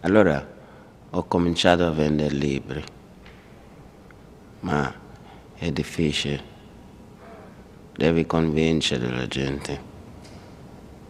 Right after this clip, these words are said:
"Ciao, come stai?" "Bene, sono Ibrahim, vendo libri."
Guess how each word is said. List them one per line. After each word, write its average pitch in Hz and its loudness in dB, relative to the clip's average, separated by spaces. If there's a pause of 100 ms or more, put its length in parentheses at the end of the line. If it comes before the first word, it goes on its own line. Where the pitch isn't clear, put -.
(920)
"Ciao, 127 8
come 151 2
stai?" 73 4 (1700)
"Bene, 113 8 (480)
sono 113 6
Ibrahim, 80 2 (240)
vendo 110 6
libri." 85 2